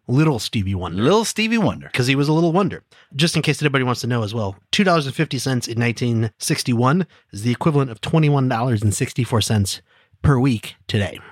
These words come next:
Speaker 2: Correct.
Speaker 1: So
Speaker 2: Really raking it in for the hits.
Speaker 1: Yeah. He released his first album in nineteen sixty-two at only age twelve.
Speaker 2: Mm-hmm.
Speaker 1: The Jazz Soul of Little Stevie is what that's called. His first recordings for the label were not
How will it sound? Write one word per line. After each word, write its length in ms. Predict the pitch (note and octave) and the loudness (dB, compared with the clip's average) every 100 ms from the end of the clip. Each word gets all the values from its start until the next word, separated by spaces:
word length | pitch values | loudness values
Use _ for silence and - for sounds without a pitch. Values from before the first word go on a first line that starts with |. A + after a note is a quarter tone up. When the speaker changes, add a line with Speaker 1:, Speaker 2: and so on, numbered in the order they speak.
| _ _ _ | _ _ _
Speaker 2:
Correct. 520 | - B2+ A2+ F2+ - - _ _ | 0 2 2 0 -8 -20 _ _
Speaker 1:
So 440 | - C3 B2+ B2 | -2 2 2 2
Speaker 2:
Really 380 | A#2+ D3 D3+ C#3+ | 2 2 2 0
raking 500 | A#2+ A2+ C3 C#3 C3+ | 0 0 0 0 -2
it 80 | B2 | -2
in 220 | B2+ A#2+ | -2 -2
for 120 | G#2 G#2 | -6 -4
the 120 | G2 | -2
hits. 260 | G#2+ G2+ | -4 -2
Speaker 1:
Yeah. 360 | C#4+ B3+ F2 D#2 - _ _ G#2+ | 0 0 -2 -8 -18 _ _ -2
He 140 | E3 | 2
released 360 | D#3+ E3+ G3+ - | 2 2 0 -2
his 120 | - | -2
first 220 | E3+ - - - | -2 -2 -6 0
album 460 | E3 C3+ A2+ A#2 - | 0 2 -2 -6 -4
in 80 | |
nineteen 280 | B2+ C3+ C3 | -2 -2 -4
sixty-two 520 | - B2+ - B2 C3+ | -6 -8 -6 -4 -2
at 140 | A#2 C#3 | 0 2
only 240 | D3 C#3+ | 2 0
age 320 | D#3+ E3+ D3+ - | 0 2 0 -2
twelve. 520 | - F#3 F3+ A2 - | 0 2 2 0 -4
Speaker 2:
Mm-hmm. 400 | G#2 G#2 A2 A#3+ - | -4 -2 0 -2 -2
Speaker 1:
The 100 | B2+ | -4
Jazz 360 | A#2 D3+ D#3+ C#3+ | 0 0 0 -2
Soul 360 | E3 D#3 E3 | 0 0 2
of 120 | C3 | 0
Little 220 | C3 E3+ D#3 | 0 0 -2
Stevie 440 | - F#3 D#3 G#2 | 0 0 0 -2
is 160 | G#2 A2 | -4 -2
what 120 | G#2 | -2
that's 200 | F#2 - | -4 -6
called. 400 | - - - - - _ - | -12 -12 -16 -20 -20 _ -10
His 160 | B2+ | -4
first 240 | F#3 F3 - | 0 0 -2
recordings 320 | - D3+ C#3 | -2 -2 -2
for 100 | C3 | -6
the 80 | B2 | -2
label 320 | B2+ C3 A#2 | -2 -2 -2
were 100 | A2+ | 0
not 340 | A#2 E3 F3+ | 0 0 -2